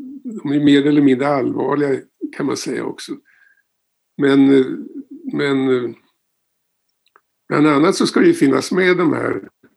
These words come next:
viktigaste filosofiska problemställningarna, det tycker jag, på ett eller annat sätt.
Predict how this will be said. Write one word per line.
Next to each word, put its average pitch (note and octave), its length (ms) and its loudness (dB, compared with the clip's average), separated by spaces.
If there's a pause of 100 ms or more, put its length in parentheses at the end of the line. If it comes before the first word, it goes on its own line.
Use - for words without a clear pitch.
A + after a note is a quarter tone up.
(540)
viktigaste - 680 -2
filosofiska - 720 -2
problemställningarna, C3+ 1000 -6
det F3+ 140 -4
tycker - 280 -10
jag, - 140 -12 (920)
på C#3+ 60 -8
ett - 180 -10
eller - 160 -6
annat B2+ 180 -6
sätt. - 300 -10